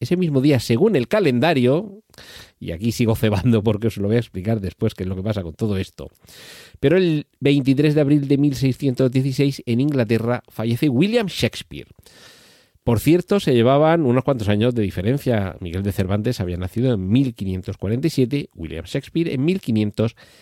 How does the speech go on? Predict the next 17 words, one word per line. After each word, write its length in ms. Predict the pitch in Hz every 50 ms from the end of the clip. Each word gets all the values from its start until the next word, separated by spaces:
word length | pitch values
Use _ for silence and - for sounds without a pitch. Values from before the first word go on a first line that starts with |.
| _ _ _
sesenta 420 | - - 101 85 - 90 82 82
y 60 | 87 80
cuatro. 380 | 82 85 80 - - - - _ _ _ _ _ _ _ _ _ _ _ _ _ _ _ - -
Por 140 | - - 107
cierto, 340 | 131 147 - - 143 135 - _ - - - - - - _ _
ahora 280 | - 117 123 131 135 151
os 80 | 135 127
explicaré 420 | 107 - - 117 101 95 101 120
también, 380 | 117 135 127 123 123 127 - - _ _ _ _ _ _ _ _ _ _ _ _ _ _ _ _ _ _ _ _ _
en 260 | 117 110 107 110 107
cuanto 340 | - - 104 104 101 95 -
al 140 | 104 107 107 -
origen 640 | 127 123 127 151 214 226 113 107 110 95 95 104 - -
del 220 | 98 95 92 92
Día 100 | 120 156
del 160 | 156 107 92
Libro, 300 | 92 107 101 101 98 -